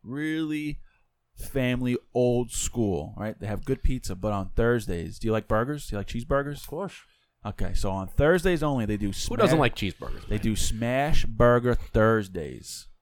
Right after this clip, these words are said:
Speaker 2: Smash
Speaker 1: Oh,
Speaker 2: burger Thursdays.
Speaker 1: oh my! I went there last week with my brother-in-law. He's like, "I've been here two, two times in the last, in the last week."
Speaker 3: Smash burger
Speaker 1: So you go to this
Speaker 3: Thursdays.
Speaker 1: place, La Rosa Pizza in New Rochelle, and on
Speaker 2: Where,
Speaker 1: Thursday
Speaker 2: where in New Rochelle? Because there's a, I know New Rochelle pretty good.
Speaker 1: It's, uh, I'll tell you right now. It's right by, um,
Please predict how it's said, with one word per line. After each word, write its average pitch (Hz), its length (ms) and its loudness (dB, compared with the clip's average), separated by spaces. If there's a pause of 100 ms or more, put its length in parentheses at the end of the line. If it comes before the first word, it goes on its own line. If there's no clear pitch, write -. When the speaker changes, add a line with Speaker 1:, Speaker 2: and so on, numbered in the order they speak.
Speaker 2:
Smash 71 300 -14
Speaker 1:
Oh, 101 140 -2
Speaker 2:
burger 65 200 -18
Thursdays. - 220 -16
Speaker 1:
oh 113 280 -4
my! 104 280 -6
I 104 100 -8
went 120 160 -4
there 113 120 0
last 117 260 4
week 127 100 -2
with 107 100 -6
my 101 100 -4
brother-in-law. 113 420 -2
He's 98 120 -4
like, 95 80 -6
"I've 92 80 -8
been 98 80 -6
here 90 160 -8
two, - 160 6 (100)
two - 120 4
times 98 240 -2
in 90 60 -10
the 90 60 -8
last, 85 240 -12
in 90 60 -16
the 87 60 -12
last 82 260 -8
week." 82 120 -4
Speaker 3:
Smash 123 400 -2
burger 120 440 -2
Speaker 1:
So 107 240 2
you 104 120 0
go 127 100 2
to - 40 4
this 117 80 2
Speaker 3:
Thursdays. - 40 0 (180)
Speaker 1:
place, - 40 -4
La 110 60 -4
Rosa 123 320 0
Pizza 113 420 2
in 98 160 -8
New 101 80 -2
Rochelle, 101 460 -2
and 90 100 -8
on 92 60 -8
Speaker 2:
Where, 185 220 8
Speaker 1:
Thursday 147 120 2
Speaker 2:
where 175 180 6
in 160 60 2
New 160 80 2
Rochelle? 131 320 -2
Because 110 320 -8
there's 113 160 -8
a, 110 100 -4
I 123 120 -6
know 131 140 0
New 113 100 2
Rochelle 104 280 -2
pretty 101 200 0
good. 104 160 -2
Speaker 1:
It's, - 240 -2
uh, 120 60 4 (340)
I'll 104 80 -4
tell 117 180 2
you 110 100 0
right 104 160 0
now. 95 160 -4
It's - 200 -4
right 123 300 0
by, 131 340 2
um, 104 560 -2